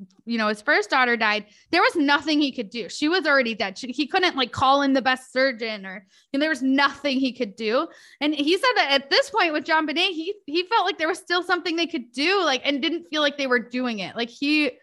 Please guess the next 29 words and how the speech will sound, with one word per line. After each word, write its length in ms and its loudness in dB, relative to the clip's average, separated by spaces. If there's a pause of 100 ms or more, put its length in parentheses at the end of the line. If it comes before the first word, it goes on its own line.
(400)
you 120 -2
know, 80 0
he 160 0
wanted 400 4
them 140 -2
to 100 -8
do 180 -8
more, 260 0
but 200 -10
they 100 -6
weren't, 300 -4 (400)
they 100 2
weren't 420 -2
doing 300 -4
it. 80 -8
He 80 -12
felt 260 -10
like 140 -16
he, 160 -18 (140)
they, 240 -2
they 240 -2
left 280 0
him 200 4
there 260 2
with 140 0
one 260 2
cop. 420 2 (140)
I 80 -2
mean, 300 -2